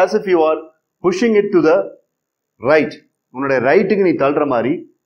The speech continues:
ஒரு அஞ்சு தடவை நீ தள்ளுற மாதிரி visualize பண்ணணும். அப்படி நீ தள்ளும்போது அந்த current image அப்படிங்கிறது உன்னை விட்டு உடையிற மாதிரி நீ இமேஜின் பண்ணணும். ஏன்னா right represents என்னது? Past. வலது பக்கம் உன்னுடைய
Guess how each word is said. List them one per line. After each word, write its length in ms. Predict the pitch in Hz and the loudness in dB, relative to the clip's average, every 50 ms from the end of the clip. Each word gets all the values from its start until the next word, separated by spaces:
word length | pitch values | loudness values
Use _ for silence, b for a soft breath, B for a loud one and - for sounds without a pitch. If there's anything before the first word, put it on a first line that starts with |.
| _ 117 | _ -2
ஒரு 120 | 131 131 131 139 | 0 2 2 2
அஞ்சு 220 | 170 190 202 220 185 | 2 0 0 2 2
தடவை 200 | 196 196 208 208 196 | 2 2 2 0 0
நீ 60 | 175 151 143 | 0 0 2
தள்ளுற 240 | 143 147 156 170 165 147 131 | 0 2 2 0 0 0 0
மாதிரி 160 | 131 165 175 156 | 2 2 0 0
visualize 320 | 147 - - 156 147 151 147 | 0 -2 -2 -2 -2 -2 -4
பண்ணணும். 240 | 131 107 95 92 - _ _ _ _ _ _ _ - | -6 -8 -8 -10 -16 _ _ _ _ _ _ _ -4
அப்படி 180 | 123 131 147 151 | -2 -2 0 -2
நீ 80 | 151 139 - | -2 0 2
தள்ளும்போது 500 | 151 175 226 262 240 196 165 131 113 123 160 - - - - _ _ - 123 | 2 2 4 2 2 2 2 2 2 0 0 -2 -6 -12 -18 _ _ -6 -2
அந்த 140 | 139 139 135 135 135 147 | -2 -2 -2 -2 -2 0
current 340 | 147 160 196 240 233 220 208 202 160 | 0 2 2 2 2 0 0 -2 0
image 300 | 160 170 175 185 185 180 - - | 0 0 0 -2 -4 -6 -8 -8
அப்படிங்கிறது 440 | 147 139 147 160 156 147 143 151 202 190 151 | -6 -4 -2 0 0 0 2 2 2 2 2
உன்னை 140 | 143 147 143 | 2 0 0
விட்டு 160 | 143 151 196 175 131 | 0 0 2 2 2
உடையிற 260 | 123 135 160 196 190 175 156 | 2 2 2 2 2 0 0
மாதிரி 160 | 147 151 185 190 170 | 0 -2 -2 -2 -2
நீ 60 | 151 143 131 | -2 -2 -4
இமேஜின் 300 | 143 143 143 135 135 127 | -4 -6 -6 -8 -6 -6
பண்ணணும். 260 | 120 113 107 101 101 107 127 143 | -6 -6 -6 -6 -4 -2 0 0
ஏன்னா 200 | 165 165 143 117 110 127 165 - - - _ _ _ _ - - 127 | 0 0 0 0 0 0 -2 -4 -8 -16 _ _ _ _ -6 -2 2
right 260 | 151 180 233 247 - - 170 | 4 4 4 2 0 0 0
represents 500 | 170 170 202 196 - - 202 202 196 - 175 151 | 0 0 0 -2 -2 -2 -4 -4 -4 -4 -4 -2
என்னது? 240 | 156 170 170 139 113 92 82 - _ _ _ _ _ _ _ _ _ _ - | -2 -2 -2 -2 -4 -4 -6 -12 _ _ _ _ _ _ _ _ _ _ 0
Past. 400 | 151 190 196 151 - - - - - _ _ _ _ _ _ _ _ _ _ _ _ _ _ - | 2 4 4 2 0 -2 -8 -14 -18 _ _ _ _ _ _ _ _ _ _ _ _ _ _ 0
வலது 300 | 127 165 220 247 247 233 | 2 4 4 4 4 4
பக்கம் 260 | 220 220 220 220 220 214 | 2 2 2 0 0 0
உன்னுடைய 220 | 196 190 180 175 | 0 0 0 0